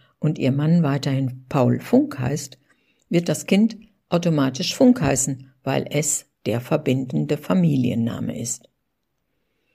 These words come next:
Wenn das Kind zwischen einundneunzig und vierundneunzig geboren wurde,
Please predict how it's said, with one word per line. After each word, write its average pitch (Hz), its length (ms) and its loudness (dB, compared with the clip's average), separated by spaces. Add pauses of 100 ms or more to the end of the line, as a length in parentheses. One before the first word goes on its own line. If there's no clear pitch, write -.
(520)
Wenn 123 120 0
das 131 160 0
Kind 165 200 4
zwischen - 300 0
einundneunzig 156 720 2
und 139 120 2
vierundneunzig 160 600 2
geboren 170 420 2
wurde, 151 280 4